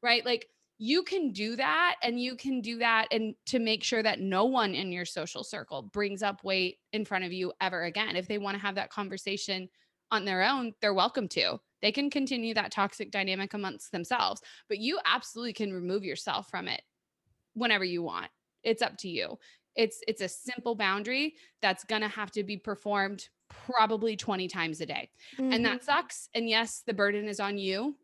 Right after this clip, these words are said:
Speaker 1: And I hate that for you because I wish that you were in a more supportive environment. But unless you're willing to give up your relationship with your mom and sisters, which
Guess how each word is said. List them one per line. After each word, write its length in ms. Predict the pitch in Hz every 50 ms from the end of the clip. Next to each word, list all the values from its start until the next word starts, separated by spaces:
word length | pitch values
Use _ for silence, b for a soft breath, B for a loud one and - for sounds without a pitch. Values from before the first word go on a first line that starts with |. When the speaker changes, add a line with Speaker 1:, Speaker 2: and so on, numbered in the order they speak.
| _ _
Speaker 1:
And 100 | 208 196 190
I 80 | 175 185
hate 300 | 190 208 196 185 - -
that 200 | 202 220 - -
for 120 | - 254
you 300 | 247 247 254 277 320 320
because 300 | 247 226 196 208 190 180
I 100 | 185 180
wish 240 | 180 190 185 - -
that 120 | - - -
you 140 | 196 190
were 100 | 190 190
in 100 | 185 180
a 40 | 185
more 220 | 190 185 185 185 180
supportive 500 | - - 180 - - 175 170 180 180 190
environment. 600 | 190 180 180 170 175 185 196 240 277 339 311 B B B B B B B B B B _
But 300 | 214 170 240 220 208 - - - _ _ _ _ _ _ _ _ -
unless 420 | 240 240 240 247 269 359 349 - -
you're 100 | 302 277
willing 300 | 269 269 262 262 254 226
to 120 | - 247
give 260 | 170 - 214 214 190
up 200 | 190 196 190 -
your 140 | 196 202 202
relationship 680 | 202 196 190 190 190 202 - 226 208 190 - 202 185 -
with 120 | 196 196
your 80 | 196 190
mom 160 | 190 185 180
and 100 | 175 170
sisters, 360 | - 294 277 - 247 214 -
which 120 | 208 190